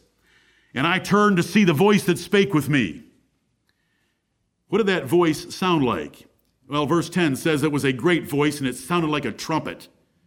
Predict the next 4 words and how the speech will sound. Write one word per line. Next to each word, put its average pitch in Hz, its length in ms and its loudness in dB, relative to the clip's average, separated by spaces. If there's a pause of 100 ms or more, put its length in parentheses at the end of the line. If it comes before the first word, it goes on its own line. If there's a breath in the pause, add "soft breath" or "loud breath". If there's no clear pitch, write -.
(1800)
That 151 220 -4
little 156 220 -2
panty-waisted 151 920 -4
creature 165 520 -4